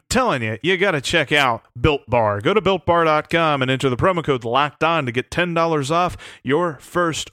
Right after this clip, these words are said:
order. Built Bar will completely transform your snack game. It's a protein bar, yeah, and it's got a lot of healthy stuff,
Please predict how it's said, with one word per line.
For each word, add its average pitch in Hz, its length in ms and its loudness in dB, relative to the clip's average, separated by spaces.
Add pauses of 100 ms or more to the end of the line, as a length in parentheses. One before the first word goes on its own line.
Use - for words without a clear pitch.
order. 156 260 0
Built 190 300 0
Bar 185 260 2
will 165 260 -2
completely 170 800 -2
transform 147 640 -4
your 135 80 -4
snack 151 380 -2
game. 117 260 0 (180)
It's 226 200 -2
a - 40 -4
protein 190 580 0
bar, 151 300 0
yeah, 117 340 -4 (140)
and 208 160 -2
it's 226 120 -2
got 254 200 -4
a 262 60 -2
lot 247 220 0
of 185 80 -2
healthy 226 260 -4
stuff, - 420 -2